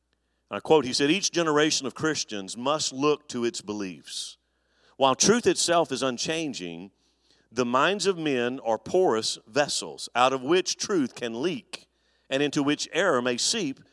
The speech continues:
to dilute the truth they contain. The human heart is heretical by nature and runs to error as naturally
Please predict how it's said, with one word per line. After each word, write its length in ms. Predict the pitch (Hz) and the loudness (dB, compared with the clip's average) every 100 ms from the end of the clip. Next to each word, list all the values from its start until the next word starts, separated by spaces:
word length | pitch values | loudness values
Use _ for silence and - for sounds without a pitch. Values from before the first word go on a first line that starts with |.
| _ | _
to 100 | - | -4
dilute 340 | 131 135 147 135 | -2 0 -2 -4
the 60 | |
truth 300 | 131 180 143 | 0 2 2
they 120 | 123 120 | 0 -4
contain. 560 | 139 131 151 101 71 _ _ _ _ _ | -4 -6 -8 -10 -14 _ _ _ _ _
The 100 | 143 | 0
human 300 | 175 214 160 | 0 0 2
heart 420 | 165 185 139 131 _ _ _ _ _ _ | 6 8 8 4 _ _ _ _ _ _
is 360 | - 143 127 - - | 0 2 2 -2 -2
heretical 640 | 147 160 190 - 107 95 | 4 6 6 4 0 0
by 180 | 107 127 | 4 4
nature 680 | 131 170 - - 101 90 117 _ _ _ - | 6 4 4 0 -2 -2 -6 _ _ _ -2
and 200 | 135 135 | 0 4
runs 360 | 160 196 190 | 4 4 0
to 200 | 175 131 | -2 2
error 460 | 165 156 110 120 127 | 4 6 6 4 0
as 300 | 127 131 117 | 0 0 0
naturally 840 | 131 147 180 175 131 110 110 120 | -2 0 2 0 -2 -2 -2 -4